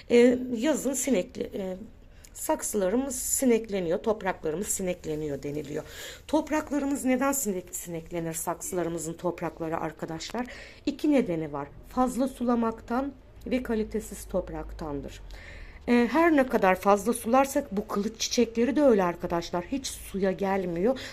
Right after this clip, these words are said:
Nasıl diyeyim, toprağı tam kurumadan fazla kesinlikle, kesinlikle sulamayın. Şöyle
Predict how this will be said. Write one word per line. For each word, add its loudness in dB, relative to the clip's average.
Nasıl 2
diyeyim, 0
toprağı 4
tam 4
kurumadan 2
fazla 4
kesinlikle, 0
kesinlikle 0
sulamayın. 0
Şöyle 6